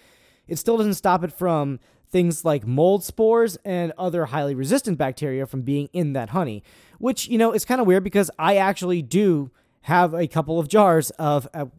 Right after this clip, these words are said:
not only jars of local unpasteurized honey in my house, I have a couple,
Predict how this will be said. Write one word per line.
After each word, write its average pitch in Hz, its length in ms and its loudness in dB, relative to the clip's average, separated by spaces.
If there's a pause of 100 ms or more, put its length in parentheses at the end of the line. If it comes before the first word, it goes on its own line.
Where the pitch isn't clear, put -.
not 180 240 0
only 196 160 -2
jars 160 340 0
of 143 300 -4 (300)
local 196 420 4
unpasteurized 180 720 0
honey 139 240 -4
in 131 80 -6
my 131 100 -8
house, 156 320 -2
I 160 220 -4
have 160 400 -2 (400)
a 175 200 4
couple, 175 680 2